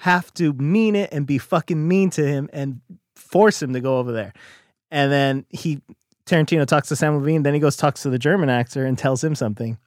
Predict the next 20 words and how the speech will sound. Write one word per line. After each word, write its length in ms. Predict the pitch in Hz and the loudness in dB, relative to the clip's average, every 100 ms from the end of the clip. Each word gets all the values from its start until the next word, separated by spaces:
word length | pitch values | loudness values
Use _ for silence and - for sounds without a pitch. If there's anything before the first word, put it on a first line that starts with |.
| - | -4
They 100 | 135 | 0
do 180 | 143 185 | 2 2
the 80 | 165 | 0
scene. 400 | - 156 151 147 _ _ _ _ _ | -2 -2 -2 -4 _ _ _ _ _
Sam 240 | 160 156 | 2 2
Levine, 300 | 151 147 156 | 2 2 2
like, 180 | 135 120 | 2 -2
rips 360 | 123 156 156 - | 0 0 0 -4
the 140 | 147 | 0
guy 400 | 139 139 139 139 - | 2 2 2 -2 -2
up 340 | 139 139 131 | 0 2 0
and 220 | 123 117 - - | -2 -4 -4 2
pushes 340 | 185 175 156 | 2 2 -4
him 140 | 151 | -4
over 300 | 139 143 143 | -2 -2 -2
and 160 | 139 135 | -2 0
all 160 | 143 139 | 0 0
of 60 | |
this 100 | 131 | -4
shit, 260 | - 143 127 | -6 -4 -6